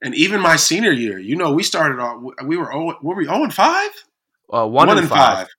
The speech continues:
Speaker 2: And you,
Speaker 1: One and.
Speaker 2: well, you, and the only win was Fordham, so strike that out.
Speaker 1: Yeah, you know what I
Speaker 2: Oh one five,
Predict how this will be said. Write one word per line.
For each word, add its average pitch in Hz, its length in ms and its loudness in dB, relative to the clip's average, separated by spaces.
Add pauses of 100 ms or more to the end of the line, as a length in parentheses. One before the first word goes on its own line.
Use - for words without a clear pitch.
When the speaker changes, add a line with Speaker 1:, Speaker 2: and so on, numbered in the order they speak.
Speaker 2:
And 127 80 -8
you, 147 60 0
Speaker 1:
One 208 120 6
and. 202 60 8
Speaker 2:
well, 175 440 8
you, - 320 -8
and 185 80 -2
the 190 100 6
only 196 140 8
win 165 200 6
was 131 160 2
Fordham, 95 440 -4
so 110 220 -6
strike 127 320 -6
that 82 180 -10
out. 50 240 -10 (520)
Speaker 1:
Yeah, 160 340 -2
you 139 120 -2
know 156 100 2
what 151 100 2
I 147 60 0
Speaker 2:
Oh 156 100 2
one 165 180 0
five, - 100 -12